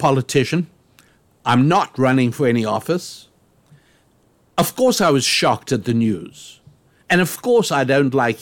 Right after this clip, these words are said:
hearing of death and suffering. But on this show,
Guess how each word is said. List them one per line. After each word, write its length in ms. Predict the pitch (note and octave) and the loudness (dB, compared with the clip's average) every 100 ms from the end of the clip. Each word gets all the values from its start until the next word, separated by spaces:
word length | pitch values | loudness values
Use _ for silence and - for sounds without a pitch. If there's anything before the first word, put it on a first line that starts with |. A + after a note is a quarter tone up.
| - | -2
hearing 340 | C3 A#2+ A2+ | 0 0 0
of 160 | G#2+ E2+ B2+ | -2 -4 -4
death 180 | A#2+ - | -4 -4
and 160 | G#2+ | -6
suffering. 560 | - B2+ G#2+ G2+ D#2 D2+ _ _ _ _ _ _ _ _ | -2 -2 -2 -10 -14 -20 _ _ _ _ _ _ _ _
But 100 | F#3 | 0
on 140 | G3 | 2
this 180 | A#3 B3 - - | 0 -2 -2 0
show, 480 | B2+ F#2 F2 G#2 | -2 -2 -4 -6